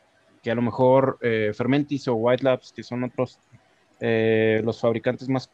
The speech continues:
más famosos de, de levadura, tengan ahí su cepa, su cepa para sour. Eh, pues, normalmente, eh, antes de esta levadura, pues, lo que hacían era,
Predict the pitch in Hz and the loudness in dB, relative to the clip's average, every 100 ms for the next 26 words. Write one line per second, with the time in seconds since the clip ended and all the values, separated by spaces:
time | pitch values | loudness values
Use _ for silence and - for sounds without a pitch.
0 | _ 120 120 - 127 120 127 135 120 113 | _ -6 -6 0 0 2 0 -4 -6 -6
1 | 101 101 - 110 110 110 117 127 180 - | -6 -8 -8 -4 0 2 2 2 0 -4
2 | _ _ _ _ - - 117 113 113 110 | _ _ _ _ -20 -12 -4 -2 0 -2
3 | 110 117 113 - 113 107 - - 120 110 | -4 -6 -6 0 0 0 -4 -10 -4 -2
4 | 120 113 110 135 139 165 180 _ _ _ | -2 -2 0 2 2 2 -2 _ _ _
5 | _ _ _ _ _ _ - 104 104 101 | _ _ _ _ _ _ -6 -4 -4 -4
6 | 98 101 98 - _ _ _ _ _ _ | -6 -8 -10 -16 _ _ _ _ _ _
7 | _ 107 107 107 117 127 127 135 123 117 | _ -12 -8 -4 -2 -2 -2 0 0 0
8 | 107 107 101 - 104 104 101 101 - _ | 0 0 -2 -8 -8 -4 -2 -4 -6 _
9 | - 127 143 139 135 147 127 120 139 143 | -4 -2 0 0 0 4 4 4 4 2
10 | 123 117 113 107 123 127 127 120 113 | -2 -6 -6 -8 -4 -2 0 -2 -2